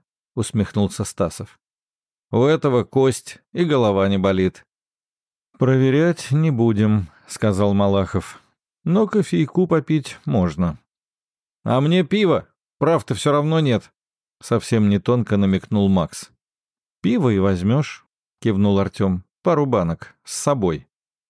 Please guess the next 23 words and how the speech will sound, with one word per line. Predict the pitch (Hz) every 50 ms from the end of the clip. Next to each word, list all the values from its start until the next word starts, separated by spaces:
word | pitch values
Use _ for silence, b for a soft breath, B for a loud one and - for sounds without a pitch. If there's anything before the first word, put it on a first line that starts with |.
| _ _ _
А | 107 107
заодно | 98 110 120 127 120 135 156 147
глянешь, | 131 123 131 131 131 131 127 113
что | - - - - - - - _ 113 95
там». | - - 92 90 87 80 76 _ _ _ _ _ _ _ _ _ _ _ _ _ _ _ _ _ _
Он | - 135 135 135
и | 131
сам | 117 - - - 160 156 123
хотел | 104 - - 104 95 - 113 107 104
бы | 95 98 92
пройтись | - - 104 98 92 - - 101 90 - -
по | - 98
кафе, | - - 107 98 - - - 107 92 78 - b b b b b b b b b b b b -
но | - 110 117 127
вдруг | 120 101 104 107 - 156 180 - -
там | - - 151 147 123
сейчас | 107 - - 127 113 - - - 147 139 113
борщевик, | 92 92 117 135 120 - - - - 156 160 160 156 107 - - - _ _ _ _ _ _ _ _
которому | - 113 - - 123 123 123 131 135 143
известно | 135 123 135 160 139 90 - - - 95
о | 92 92
подполковнике | - - _ - 101 98 87 _ - 113 104 104 110 101 - 120
Малахове. | 117 120 120 120 117 107 - - - 95 - - 110